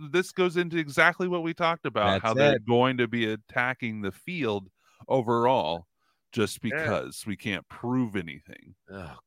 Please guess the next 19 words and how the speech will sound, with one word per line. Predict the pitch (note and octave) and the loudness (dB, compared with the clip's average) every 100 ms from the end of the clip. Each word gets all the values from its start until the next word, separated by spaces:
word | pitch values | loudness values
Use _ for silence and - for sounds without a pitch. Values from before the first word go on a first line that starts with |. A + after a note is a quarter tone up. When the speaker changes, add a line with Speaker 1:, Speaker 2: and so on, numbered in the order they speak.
| - | -12
Speaker 2:
God. | D2 C#2 C#2 | -10 -10 -8
What's | C#2+ G#2 | -8 -6
gonna | - B2 | -6 -6
happen? | - F#2 - C#2 G#2 _ _ _ _ _ _ _ _ _ _ _ - | -4 -6 -6 -10 -12 _ _ _ _ _ _ _ _ _ _ _ -16
What's | F#2+ | -6
gonna | D3+ C3+ | 0 2
happen | G#2+ B2+ - | 4 2 0
to | G#2+ | -6
the | F#2+ | -6
paranormal | - A#2 B2 G#2 A2+ A#2 F#2+ | -4 0 0 0 -2 -4 -6
community? | - F2+ G2+ C#3 | -8 -4 0 6
Speaker 1:
We're | F3 | 8
gonna | A#3 F#3+ | 8 6
have | E3+ D#3 | 4 2
to | |
join | C#3+ C3 C3 B2 | -2 -2 0 -2
Truth | - - D3 C#3 | -6 -4 -4 -4
Social, | - - E3 - F#2 | -6 -4 -4 -4 -8
Josh, | D#2 E2+ D#2 F2+ A#2 - | -12 -10 -8 -8 -10 -14